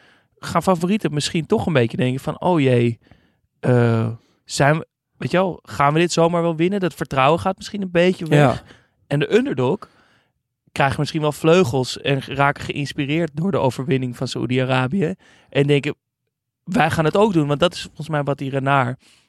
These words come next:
Speaker 1: voor, eh, achteraf zei. Van, het ging bij mij vooral om dat geloof in de ploeg te krijgen
Speaker 2: Ja.
Speaker 1: dat we een resultaat kunnen halen. Dus alleen maar zorgen dat ze erin gaan geloven. En als je dat dan dus ook echt ziet op dit W K, kan ik me voorstellen dat je dan denkt,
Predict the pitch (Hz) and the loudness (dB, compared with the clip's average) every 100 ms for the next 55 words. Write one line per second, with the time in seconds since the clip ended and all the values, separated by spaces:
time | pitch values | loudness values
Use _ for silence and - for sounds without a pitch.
0 | _ _ - - 147 - - 127 - 143 | _ _ -10 -2 0 0 -6 -6 -2 -2
1 | - 143 139 - 165 131 139 - - 127 | 0 0 0 2 2 2 0 -6 -10 -12
2 | - - 147 147 147 170 - 127 131 - | -14 -8 -2 2 2 2 0 0 0 0
3 | 139 135 - _ - - 165 165 190 - | -2 -4 -8 _ -10 0 4 4 2 -2
4 | 139 - 147 139 - - 131 131 160 139 | -6 -4 -6 -6 -6 -2 0 4 4 4
5 | 120 175 175 - - 147 156 - 151 151 | 4 2 0 -2 -4 -2 -2 -2 -2 -2
6 | _ _ _ _ 208 196 117 123 113 117 | _ _ _ _ 2 2 0 -2 -4 -4
7 | 135 _ - _ 147 165 147 156 185 165 | -8 _ -20 _ -4 0 2 4 4 2
8 | 139 - 156 151 139 135 - 143 139 131 | 0 2 2 2 -4 -8 -6 -6 -6 -2
9 | 131 127 - 165 156 185 202 - 127 131 | -2 -2 -4 2 4 6 4 0 -4 -4
10 | - 135 135 127 127 123 127 - 135 - | -8 -6 -4 -2 -2 0 -2 -2 -4 -2
11 | 139 - - - - - 185 233 - 170 | -2 -4 -8 -20 -8 2 4 4 -2 -4
12 | 143 131 123 120 123 123 180 _ _ _ | -2 -2 -2 0 0 0 -2 _ _ _
13 | _ _ _ _ - - 165 147 202 254 | _ _ _ _ -4 0 0 2 2 4
14 | 135 117 131 131 135 - | 2 0 -2 -2 -6 -12